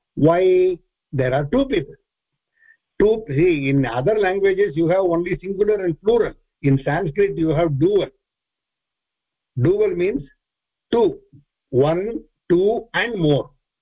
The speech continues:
One, two and more। Normally, two is not much in usage, right? You, you, you use in, uh, plural form।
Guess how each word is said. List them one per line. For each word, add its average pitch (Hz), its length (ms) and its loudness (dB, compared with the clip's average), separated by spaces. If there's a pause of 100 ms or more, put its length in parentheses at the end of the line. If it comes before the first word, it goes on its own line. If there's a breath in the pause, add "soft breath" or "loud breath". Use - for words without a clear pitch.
(220)
One, 151 420 0 (280)
two 156 400 2
and 185 240 -2
more। 107 260 -6 (540 soft breath)
Normally, 208 760 0
two 247 200 2
is 220 280 2 (260)
not 160 340 0
much 170 220 0
in 165 120 2
usage, 143 540 0 (180)
right? 156 240 -2 (140)
You, 143 300 0
you, 160 140 2 (600 soft breath)
you 156 240 2
use 156 380 2
in, 143 280 2
uh, 127 180 -2
plural 156 460 0
form। 113 220 -6